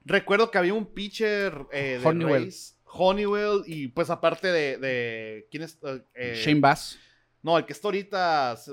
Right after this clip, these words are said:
Speaker 1: lesionado.
Speaker 2: Glasnow.
Speaker 1: Glasnow, eh, Snell también fue un prospectazo. Y
Speaker 2: Sí.
Speaker 1: hay otro que era, era como Ohtani.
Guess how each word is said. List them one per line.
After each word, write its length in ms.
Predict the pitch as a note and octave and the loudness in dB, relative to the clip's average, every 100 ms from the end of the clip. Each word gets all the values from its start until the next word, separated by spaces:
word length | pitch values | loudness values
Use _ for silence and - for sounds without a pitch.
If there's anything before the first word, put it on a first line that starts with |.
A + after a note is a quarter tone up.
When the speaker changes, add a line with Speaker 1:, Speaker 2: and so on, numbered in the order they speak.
| C#3+ | -8
Speaker 1:
lesionado. 640 | D#3 D#3 D3 C3+ C#3+ C3 C3 | -6 -6 -6 -8 -8 -6 0
Speaker 2:
Glasnow. 440 | D3+ D3+ C#3 A#2 C3+ | 2 4 2 -2 0
Speaker 1:
Glasnow, 800 | F3+ F#3+ F#3 G3+ G3 G3 F#3+ D#3 | 6 6 4 -4 -2 -2 -4 0
eh, 320 | F3 E3 D3+ | 2 2 0
Snell 440 | - F3 F3 F#3 F#3 | -4 -2 0 0 0
también 320 | D#3+ D#3 D#3 | -2 -2 -6
fue 100 | D#3 | -8
un 360 | C#3+ D3 C#3 C3 | -8 -10 -14 -14
prospectazo. 640 | C#3 - C3 D#3+ F3 F#3+ | -14 -12 -8 -2 -2 -2
Y 60 | E3+ | 2
Speaker 2:
Sí. 60 | E3+ | 4
Speaker 1:
hay 160 | F#3+ | 6
otro 260 | G3+ G3+ A#3 | 4 2 -2
que 80 | F3 | 0
era, 280 | F#3+ G3+ D#3+ | 2 4 2
era 380 | E3 F3+ G#3+ - | 0 0 0 0
como 280 | F3+ C#3 B2+ | -6 -4 -6
Ohtani. 520 | C3 C3+ C#3+ B2+ | -6 -6 -6 -10